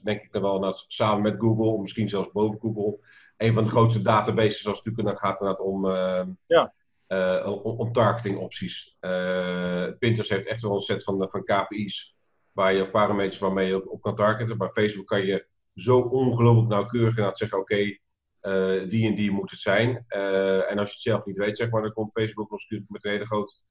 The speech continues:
Speaker 1: scala
Speaker 2: Ja.
Speaker 1: aan, aan, eh, een hele dataset. Ehm, maakt het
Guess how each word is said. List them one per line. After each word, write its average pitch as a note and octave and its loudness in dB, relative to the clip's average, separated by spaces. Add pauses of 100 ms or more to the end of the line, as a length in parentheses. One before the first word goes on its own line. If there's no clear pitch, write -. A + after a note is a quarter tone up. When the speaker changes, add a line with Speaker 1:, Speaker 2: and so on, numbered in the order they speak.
(200)
Speaker 1:
scala A2 2
Speaker 2:
Ja. F#2+ -4
Speaker 1:
aan, F2+ -6
aan, F#2+ -4
eh, F#2+ -4
een F#2+ -4
hele G2+ -4
dataset. G2+ -4 (500)
Ehm, G2 2 (500)
maakt G#2 0
het A#2 -2